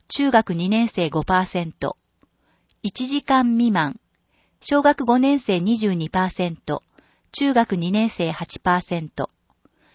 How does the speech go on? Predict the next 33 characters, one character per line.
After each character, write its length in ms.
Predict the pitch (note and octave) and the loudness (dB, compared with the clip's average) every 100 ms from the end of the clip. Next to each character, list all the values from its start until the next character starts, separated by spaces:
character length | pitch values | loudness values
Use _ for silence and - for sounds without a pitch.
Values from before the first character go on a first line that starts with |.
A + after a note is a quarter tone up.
| _ _ _ _ | _ _ _ _
一 240 | G#3 C4+ | -8 -6
時 140 | C#4+ D4 | -6 0
間 260 | B3 G3+ | 2 2
か 160 | - E3 | -2 -2
ら 80 | D#3+ | -2
二 160 | E3 | -2
時 140 | F3+ A#3 | -4 0
間 260 | A#3+ A#3 | 2 4
未 180 | G#3+ A3+ | 2 2
満。 280 | F#3+ D3+ - _ _ _ _ _ _ | 2 -2 -6 _ _ _ _ _ _
小 240 | - C#4 | 0 4
学 240 | C#4+ C#4+ A#3+ | 4 2 2
五 140 | A3 | 2
年 160 | B3 C#4 | 4 2
生 220 | - F#3 | 2 0
二 140 | D#3+ | 0
十 160 | D#3+ G3+ | -2 -4
パ 220 | - G3 | 0 0
ー 40 | G3 | 2
セ 200 | G3+ F#3+ | -2 -4
ン 80 | |
ト、 260 | - D#3 - _ _ _ _ | -4 -6 -8 _ _ _ _
中 240 | - C#4+ C4 | -4 0 2
学 240 | A3+ F3 | 2 0
二 160 | E3 F3 | -2 -2
年 180 | G#3 A3 | -2 -2
生 280 | - D3+ | -2 -2
六 240 | D3 D#3 - | -2 -4 0
パ 160 | G3+ | 0
ー 40 | G#3 | 0
セ 180 | - G3 | -2 -6
ン 80 | |
ト。 220 | E3+ C#3+ | -4 -6